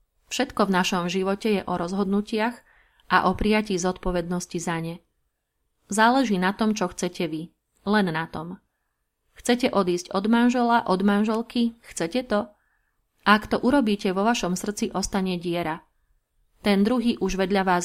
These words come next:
nebude. Ste pripravení na tú prázdnotu? Ak áno, urobte to.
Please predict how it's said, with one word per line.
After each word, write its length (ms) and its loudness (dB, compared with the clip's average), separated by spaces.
nebude. 480 -6
Ste 260 0
pripravení 480 2
na 160 0
tú 160 -2
prázdnotu? 720 -4
Ak 320 2
áno, 480 6
urobte 480 -2
to. 160 -10